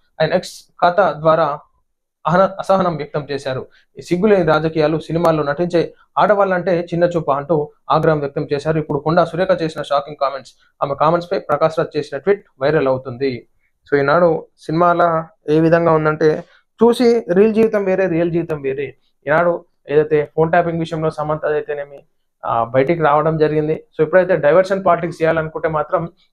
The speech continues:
దీన్ని ముందుకు తీసుకొని వస్తున్నారు. ప్రజలారా కొంచెం అవగాహనతోనే ఉండాలి. ఈనాడు ఏదైతే హైడ్రా విషయం అయితేనేమి, ఉన్నటువంటి, ఆ, రైతులది ఈనాడు బీజేపీ ధర్నా కార్యక్రమం చేస్తా ఉంది. So, దాన్ని డైవర్ట్ చేయడానికి ఇది ముందుకు తీసుకొని వస్తారనమాట. ఏది రైతు రుణమాఫీల గురించి,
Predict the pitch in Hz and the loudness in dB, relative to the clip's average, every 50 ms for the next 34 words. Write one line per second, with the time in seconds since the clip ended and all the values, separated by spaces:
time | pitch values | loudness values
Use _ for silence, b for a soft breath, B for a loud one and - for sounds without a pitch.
0 | _ 180 226 226 214 202 202 208 214 196 180 196 185 185 - - 202 185 156 - | _ 2 2 2 4 2 2 2 0 0 0 -2 -4 -2 0 0 0 0 0 -4
1 | - 160 147 - - 147 147 156 156 156 156 170 226 - _ _ _ _ - - | -4 -6 -6 -6 -6 -6 -4 -2 0 0 0 -2 -4 -6 _ _ _ _ -6 -6
2 | 165 147 143 135 139 151 160 170 165 165 160 165 156 156 151 143 147 151 151 147 | -4 -2 0 2 2 4 2 2 0 0 -2 -2 -2 -2 -2 0 0 0 0 0
3 | 139 143 156 170 170 156 160 156 160 156 156 151 - 147 147 151 170 165 160 151 | 0 0 0 2 2 2 2 2 2 0 0 -2 -2 -2 0 2 2 0 0 -2
4 | 156 170 165 160 156 151 160 151 156 151 151 151 113 _ _ b b b b - | -4 -6 -4 -4 -4 -4 -4 -6 -6 -8 -10 -10 -12 _ _ b b b b -2
5 | 160 170 165 170 165 151 160 156 156 156 - _ _ _ _ - 139 131 131 131 | 0 2 2 2 0 0 -2 -2 -4 -6 -10 _ _ _ _ -4 -2 -2 0 0
6 | 131 151 175 175 220 220 214 214 214 196 190 190 190 165 160 165 180 165 151 180 | 2 2 2 2 4 4 4 4 4 2 0 -2 -6 -4 -2 -2 -2 0 0 0
7 | 185 196 208 196 196 170 156 160 165 175 175 175 175 160 156 - 160 151 139 147 | 2 2 2 2 2 2 2 2 2 0 0 0 -2 -2 -2 -4 -8 -8 -6 -6
8 | 147 - - 156 147 135 120 - - 175 170 143 139 151 151 190 226 208 202 202 | -6 -6 -4 -4 -4 -4 -6 -4 0 0 0 2 2 0 2 2 4 4 4 4
9 | 208 220 220 185 202 208 202 202 202 202 202 233 214 214 - - _ _ _ - | 4 4 2 2 2 2 2 2 2 0 -2 -2 -2 -2 -4 -8 _ _ _ 0
10 | 220 247 240 233 226 233 233 190 214 214 - - 202 190 170 - - 160 147 131 | 2 4 4 4 4 4 2 2 0 -4 -2 0 0 0 0 0 -2 -4 -4 -4
11 | 127 127 123 - - - _ _ _ - 156 180 175 165 160 165 165 175 160 160 | -4 -4 -10 -10 -12 -18 _ _ _ 0 2 2 4 4 4 4 2 2 0 0
12 | 160 160 156 147 - 151 151 147 151 147 135 139 - 143 143 | 2 0 0 0 -2 -2 -2 -2 -2 -4 -6 -12 -14 -14 -14